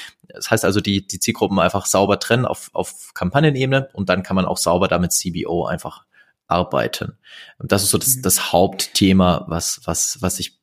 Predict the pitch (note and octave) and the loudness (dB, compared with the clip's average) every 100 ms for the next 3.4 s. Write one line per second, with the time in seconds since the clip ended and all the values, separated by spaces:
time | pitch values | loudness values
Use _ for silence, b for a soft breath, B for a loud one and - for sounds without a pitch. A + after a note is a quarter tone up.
0 | - - D#2+ - F2 E2 E2 F2 E2 E2 | -4 -2 -2 -2 0 2 2 0 0 -2
1 | D#2 - B B B B B B - - | -2 -6 B B B B B B -4 0
2 | F2+ - E2+ F2+ F2 F2 F2+ F2+ - D#2 | 2 2 0 0 0 0 2 0 0 -2
3 | - C#2 D#2+ - | -2 -2 -4 -6